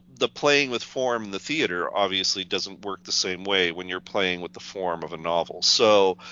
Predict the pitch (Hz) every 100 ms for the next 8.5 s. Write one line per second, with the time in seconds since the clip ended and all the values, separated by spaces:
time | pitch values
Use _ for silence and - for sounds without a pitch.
0 | - - - 113 104 107 101 101 98 -
1 | _ - - 107 - - 107 - 117 104
2 | 98 104 101 98 92 - _ _ _ -
3 | _ - - 98 90 80 78 80 - 95
4 | 90 90 87 80 - - 127 - 82 -
5 | - - 110 - 196 202 - 349 302 226
6 | 233 208 - - 254 - 208 - - 135
7 | 131 - 135 - 120 113 101 98 - 98
8 | 87 - - -